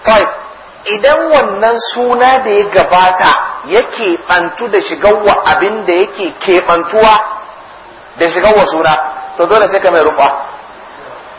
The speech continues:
Kama idza al-fujaiyya. Kharajtu fa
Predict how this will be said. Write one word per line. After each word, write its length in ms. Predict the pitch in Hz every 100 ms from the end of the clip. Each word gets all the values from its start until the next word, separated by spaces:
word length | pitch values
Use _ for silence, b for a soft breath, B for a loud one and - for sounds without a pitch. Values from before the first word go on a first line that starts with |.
| - - - - - - -
Kama 280 | - 175 220
idza 340 | 196 180 190 185 -
al-fujaiyya. 720 | 160 165 165 160 160 175 143 - - - - - - - - - - - - -
Kharajtu 720 | 156 175 190 214 214 185 147 - - - - - - - - - - - - -
fa 240 | - 185